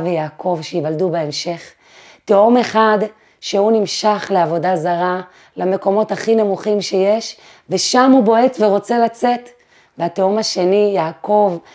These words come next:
שכשהוא ייוולד יהפוך להיות איש תם, יושב אוהלים, הוא רוצה לצאת כשמגיעים ועוברים ליד בתי מדרש. ורבקה נרגעת.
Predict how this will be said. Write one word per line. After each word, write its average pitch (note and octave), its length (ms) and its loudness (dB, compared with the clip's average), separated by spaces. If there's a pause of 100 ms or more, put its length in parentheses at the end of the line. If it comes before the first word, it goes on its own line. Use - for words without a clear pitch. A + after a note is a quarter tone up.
(140)
שכשהוא - 360 0
ייוולד F3+ 460 4
יהפוך E3+ 400 -2
להיות F#3 260 0
איש A3+ 320 -2
תם, G#3+ 320 0
יושב G3+ 360 -4
אוהלים, G3+ 560 2 (480)
הוא A3+ 280 4
רוצה G#3+ 480 -2
לצאת A3 600 -2 (340)
כשמגיעים F3 640 -2
ועוברים E3+ 380 0
ליד D#3+ 200 0
בתי E3 240 -6
מדרש. D3+ 640 -6 (400)
ורבקה E3 640 0 (220)
נרגעת. D#3 680 -2